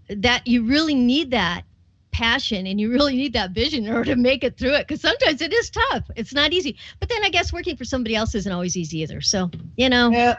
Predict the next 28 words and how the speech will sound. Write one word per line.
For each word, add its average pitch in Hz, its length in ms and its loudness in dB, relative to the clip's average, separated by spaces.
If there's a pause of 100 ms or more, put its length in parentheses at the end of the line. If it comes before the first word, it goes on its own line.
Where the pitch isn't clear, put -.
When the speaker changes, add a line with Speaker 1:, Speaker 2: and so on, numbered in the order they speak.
(120)
Speaker 2:
I 220 100 4
would 226 120 6
have 185 160 4
you 180 80 4
consider 135 640 2 (100)
anybody, 143 500 0 (100)
anybody 127 340 0
here. 92 220 2
I 98 60 4
mean, 101 120 0
if 98 100 -2
you 113 80 -2
have 127 120 0
that 113 180 -2
spirit, 123 380 2
that, - 240 -6
that 101 180 0
heart, - 500 -2
and, 85 180 -6 (540)
and, 107 220 -2
and, 104 240 0
and 107 280 -6
people, 120 540 -2 (1600)
<sighs> - 0 - (420)
if, - 260 2
if 160 240 0
you 190 100 6
have 160 560 0